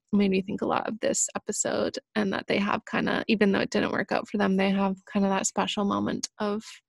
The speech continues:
of that time in Vietnam. And I think they ended up meeting again later when they were both in Vietnam, uh, which was quite cool. Yeah, it was just such a funny book.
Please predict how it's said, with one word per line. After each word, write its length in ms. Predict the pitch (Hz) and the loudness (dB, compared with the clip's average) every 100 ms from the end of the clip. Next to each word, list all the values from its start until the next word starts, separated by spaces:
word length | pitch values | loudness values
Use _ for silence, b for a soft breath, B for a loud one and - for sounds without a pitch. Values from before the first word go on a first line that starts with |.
| _ _ | _ _
of 120 | 214 | -2
that 160 | 202 - | 0 0
time 220 | - 196 | 2 4
in 80 | 190 | 4
Vietnam. 420 | 190 190 190 190 | 2 2 2 2
And 80 | 185 | 2
I 80 | 185 | 2
think 180 | 185 - | 0 -2
they 140 | 202 - | -2 0
ended 240 | 196 190 | 0 0
up 100 | 202 | 0
meeting 340 | 202 196 190 190 - | 0 0 0 -2 -4
again 240 | 190 196 | -2 0
later 440 | 190 190 190 185 196 | 0 0 0 0 0
when 140 | 202 | 0
they 100 | 202 | 2
were 100 | 208 | 0
both 240 | 214 208 - | 0 -2 -2
in 140 | 208 | -2
Vietnam, 500 | - - - - 220 - B B B B B - | -2 -2 -4 -2 -4 -10 B B B B B -2
uh, 180 | 196 190 | 0 0
which 280 | - 208 - | 0 -2 0
was 120 | 214 | -6
quite 260 | - 202 - | -4 -4 -4
cool. 440 | - 196 185 185 185 b b | 0 2 4 2 -4 b b
Yeah, 140 | 302 226 | 4 6
it 40 | |
was 140 | 262 - | 4 2
just 320 | 311 - - - | 0 -2 -10 -6
such 240 | - 233 | -2 0
a 60 | 226 | 2
funny 220 | 226 214 | 4 4
book. 340 | 202 190 190 | 4 2 2